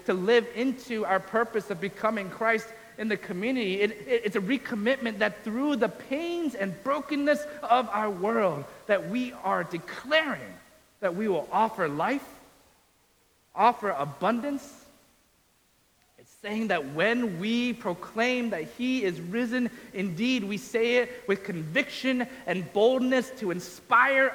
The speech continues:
us to live our lives as resurrected people, challenging the ways of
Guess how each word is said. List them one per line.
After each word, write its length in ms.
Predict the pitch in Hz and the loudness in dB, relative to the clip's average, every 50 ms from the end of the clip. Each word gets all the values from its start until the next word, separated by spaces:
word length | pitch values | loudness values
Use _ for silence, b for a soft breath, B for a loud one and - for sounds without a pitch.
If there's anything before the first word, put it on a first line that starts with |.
| - | 0
us 380 | 208 208 214 196 185 - - B B B B - | 2 4 4 4 2 0 -6 B B B B -6
to 80 | - 190 | -4 -2
live 460 | 190 190 190 214 233 254 254 254 220 | -2 2 6 8 10 10 8 8 4
our 160 | - 185 185 185 | 0 -2 -2 0
lives 600 | 180 185 196 214 220 226 220 214 208 202 190 - | 0 2 2 4 4 4 2 2 0 -2 -4 -4
as 200 | - 170 175 170 | -6 -6 -6 0
resurrected 600 | 170 202 220 226 214 214 208 196 196 - 190 175 - - | 2 2 2 2 0 -2 -2 -2 -2 -2 -6 -10 -10 -10
people, 260 | 208 202 190 - 170 170 | -14 -12 -10 -8 -10 -10
challenging 960 | - - - - - 233 220 247 247 247 233 214 180 196 185 160 131 117 B B B B B | -10 -12 -14 -2 2 4 4 6 4 4 0 0 -2 -4 -6 -6 -8 -10 B B B B B
the 100 | - 185 | -2 0
ways 680 | 175 165 180 190 196 190 190 190 196 202 202 175 - B B B B - | 0 4 6 6 6 6 6 4 2 0 -2 -4 -8 B B B B 2
of 400 | 160 180 170 165 160 160 151 143 | 4 6 6 6 4 2 -2 -6